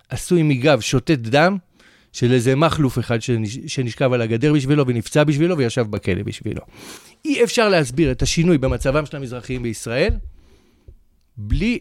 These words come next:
העובדה שפתאום הופיעו על במת ההיסטוריה שתי הדמויות הללו, הרב עובדיה ואריה דרעי, והצליחו לעשות את המעשה הלא יאומן, לגרום למזרחיים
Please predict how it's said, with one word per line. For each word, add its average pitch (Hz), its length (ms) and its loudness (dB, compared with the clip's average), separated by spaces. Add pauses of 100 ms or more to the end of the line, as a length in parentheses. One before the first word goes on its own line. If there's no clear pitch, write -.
(100)
העובדה 135 580 4 (460)
שפתאום 160 720 0
הופיעו 151 280 2
על 131 60 2
במת 135 280 0
ההיסטוריה 170 440 2
שתי - 160 -2
הדמויות 117 420 0
הללו, 107 320 -4 (180)
הרב 113 220 0
עובדיה 120 340 2
ואריה 98 280 0
דרעי, 110 300 -2
והצליחו 151 440 0
לעשות 156 340 0
את 147 100 -6
המעשה 131 480 2
הלא 170 260 6
יאומן, 160 400 2 (800)
לגרום 117 600 2
למזרחיים 120 760 -2